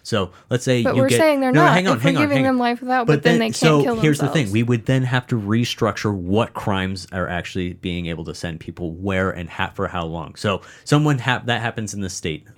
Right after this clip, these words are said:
Speaker 1: Uh, someone loses his mind, shoots a woman in the height of passion. So we give him, it, it becomes a second degree murder. Like, you were in the heat of passion.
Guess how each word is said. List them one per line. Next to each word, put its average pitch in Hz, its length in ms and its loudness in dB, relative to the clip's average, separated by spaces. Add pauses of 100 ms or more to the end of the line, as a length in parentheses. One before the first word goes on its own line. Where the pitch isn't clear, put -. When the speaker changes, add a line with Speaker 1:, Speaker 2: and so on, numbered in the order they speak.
Speaker 1:
Uh, 90 260 -2
someone 113 380 -4 (340)
loses 127 380 0
his 123 160 -6
mind, 101 340 -2 (280)
shoots - 320 0
a - 20 2
woman 113 340 0 (260)
in 101 160 -4
the 92 60 -6
height 101 200 -2
of 95 80 -8
passion. 82 400 -6
So 95 340 -2
we 120 140 0
give 139 220 -2
him, 117 420 -4 (560)
it, 110 180 -2
it 113 140 -6
becomes 120 360 -4 (200)
a 95 280 -4
second 123 360 -2
degree 107 260 -2
murder. 87 440 -4
Like, 82 260 -10 (240)
you 104 160 0
were 104 340 0
in 101 180 -10
the 92 60 -8
heat 113 140 -6
of 107 80 -10
passion. 92 340 -6